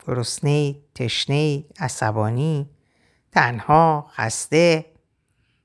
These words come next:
اگه بتونید جرقه‌های هوشیاری و آگاهی رو کنار حس مسئولیت در قبال اعمالتون بذارید، دیگه خود به خود ادامهٔ مصرف و ادامهٔ راه اعتیاد سخت خواهد شد.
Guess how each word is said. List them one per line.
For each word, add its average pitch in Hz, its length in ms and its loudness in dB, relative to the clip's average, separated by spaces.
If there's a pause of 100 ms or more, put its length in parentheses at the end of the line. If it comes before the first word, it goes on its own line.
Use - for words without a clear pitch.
(240)
اگه 370 180 6
بتونید 262 480 2
جرقه‌های 165 640 4
هوشیاری 139 680 -6
و 185 60 -2
آگاهی 120 560 -2
رو 120 240 -4
کنار 123 340 -2
حس 135 300 -4
مسئولیت 123 1000 0 (480)
در 123 180 4
قبال 120 400 -2
اعمالتون 131 800 0
بذارید، 123 680 -4 (760)
دیگه 320 220 6
خود 220 280 4
به 185 100 0
خود 190 260 2
ادامهٔ 160 460 0
مصرف 143 560 -2
و - 20 2
ادامهٔ 127 640 0
راه 127 220 -2
اعتیاد 135 760 -4
سخت - 480 -2
خواهد 101 340 -8
شد. - 260 -14